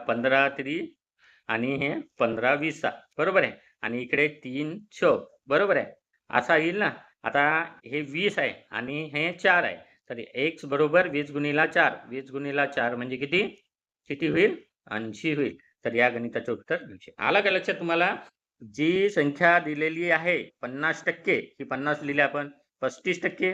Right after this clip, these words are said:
पस्तीस लिहिलं, टक्के म्हटलं की शंभरनी भागायचं, पण याच्यातला फरक म्हटलं म्हणून दोघांची बेरीज केली आपण आणि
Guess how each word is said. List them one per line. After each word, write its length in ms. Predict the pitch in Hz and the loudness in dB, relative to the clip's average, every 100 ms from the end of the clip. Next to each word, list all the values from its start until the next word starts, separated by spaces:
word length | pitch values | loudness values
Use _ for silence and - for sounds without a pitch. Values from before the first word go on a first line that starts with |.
| 190 | -2
पस्तीस 380 | 123 - 160 156 | -6 -2 -2 2
लिहिलं, 260 | 156 151 151 - - | 4 4 2 -6 -2
टक्के 440 | 143 - 185 185 | -2 2 4 6
म्हटलं 340 | 180 165 165 170 | 4 0 0 -2
की 180 | 156 175 | -2 -4
शंभरनी 380 | 147 135 143 | -2 0 0
भागायचं, 420 | 170 165 151 - 107 | 2 2 2 -2 -4
पण 200 | 151 143 | -4 -2
याच्यातला 380 | 123 - 160 165 147 | -2 -2 -2 0 2
फरक 260 | 170 196 | 4 2
म्हटलं 320 | 185 165 127 - - - | -2 -2 -4 -4 -14 -10
म्हणून 200 | 131 151 | -8 -4
दोघांची 380 | 139 139 139 170 | -2 -2 0 0
बेरीज 300 | 170 170 165 | 2 2 0
केली 180 | 143 143 | 0 2
आपण 320 | 123 165 - - _ - | 2 -4 -6 -18 _ -8
आणि 320 | 127 151 | -6 -4